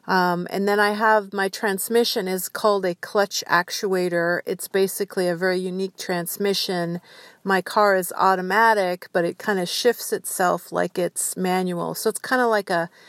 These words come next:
manual slash automatic. <laughs> It's a weird car. Um, and so when it shifts automatically, it kind of jerks, almost like I'm shifting it. So,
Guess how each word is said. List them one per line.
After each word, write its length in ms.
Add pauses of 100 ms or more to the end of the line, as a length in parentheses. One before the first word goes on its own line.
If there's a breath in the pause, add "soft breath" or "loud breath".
(300 loud breath)
manual 560
slash 500
automatic. 720 (100)
<laughs> 120 (300 loud breath)
It's 160
a 60
weird 320
car. 440 (320 loud breath)
Um, 400
and 220
so 200
when 220
it 180
shifts 720 (160)
automatically, 920
it 240
kind 260
of 160
jerks, 720
almost 300
like 160
I'm 180
shifting 480
it. 240
So, 480